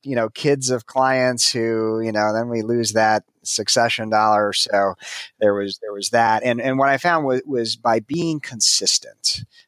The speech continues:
from day one, "This is how I do business. This is what I'm all about." If I wanted to be A U M, I would <laughs> stay where I was.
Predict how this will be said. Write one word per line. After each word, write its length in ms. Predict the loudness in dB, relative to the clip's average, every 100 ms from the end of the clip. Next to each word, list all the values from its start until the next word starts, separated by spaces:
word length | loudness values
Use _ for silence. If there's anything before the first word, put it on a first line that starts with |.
| -12
from 280 | -8 -6 0
day 240 | 2 2
one, 400 | 0 -4 -4 -8 -2
"This 180 | -2
is 120 | 0 -4
how 220 | -4 -2
I 140 | -2
do 160 | -2 -4
business. 440 | -4 -4 -4 -2
This 220 | 0 0
is 140 | 0 -2
what 220 | -2 0
I'm 160 | -2 0
all 240 | 0 2
about." 380 | 2 2 0 -4
If 140 | -4
I 60 | -4
wanted 300 | 0 0 0
to 80 | 0
be 200 | 2 4
A 120 | 4
U 120 | 4
M, 160 | 0 0
I 140 | -2
would 160 | -2 -2
<laughs> 0 |
stay 320 | -2 -2 0
where 160 | 2 4
I 120 | 4
was. 440 | 4 2 0 -4